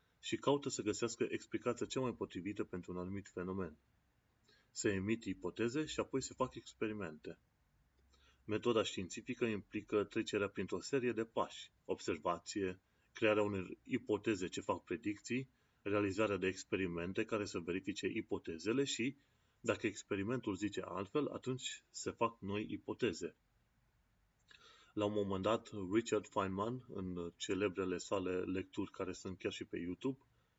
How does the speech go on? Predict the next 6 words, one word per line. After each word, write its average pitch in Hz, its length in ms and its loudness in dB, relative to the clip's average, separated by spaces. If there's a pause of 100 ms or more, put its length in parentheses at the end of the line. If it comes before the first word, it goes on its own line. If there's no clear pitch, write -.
(380)
pomenea 110 320 4
despre 92 300 -2
metoda 87 380 0
științifică 101 720 -4
și - 180 -6
spunea 101 640 -2